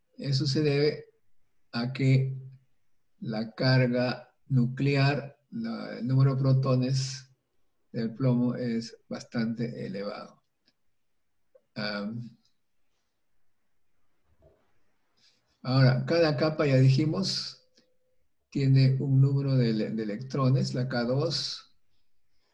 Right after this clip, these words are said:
la L ocho y la M dieciocho.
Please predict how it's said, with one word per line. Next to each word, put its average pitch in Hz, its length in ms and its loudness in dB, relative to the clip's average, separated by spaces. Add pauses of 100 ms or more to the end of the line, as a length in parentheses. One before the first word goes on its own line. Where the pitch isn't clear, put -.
(240)
la 113 720 -4 (720)
L 127 460 2
ocho 160 600 -6 (280)
y 135 160 -8
la 104 240 -6
M 117 560 -6
dieciocho. 127 680 -8